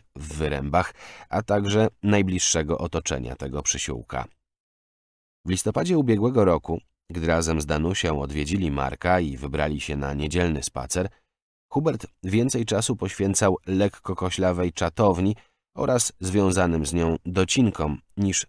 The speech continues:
rozglądaniu się wokół. Teraz, gdy był tutaj znowu i przypomniał sobie pamiętnik przyjaciela,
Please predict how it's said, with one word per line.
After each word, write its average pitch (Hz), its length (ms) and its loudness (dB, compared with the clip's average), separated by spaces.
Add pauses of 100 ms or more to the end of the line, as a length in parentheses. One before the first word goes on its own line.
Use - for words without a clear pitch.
(140)
rozglądaniu 82 680 0
się 85 140 -2
wokół. 82 380 -4 (1400)
Teraz, 135 420 2 (200)
gdy 76 200 -2
był 78 200 -2
tutaj 73 320 -6
znowu 85 400 2
i 90 180 0 (100)
przypomniał 69 520 -4
sobie 69 360 -6
pamiętnik 78 560 -4
przyjaciela, 80 600 0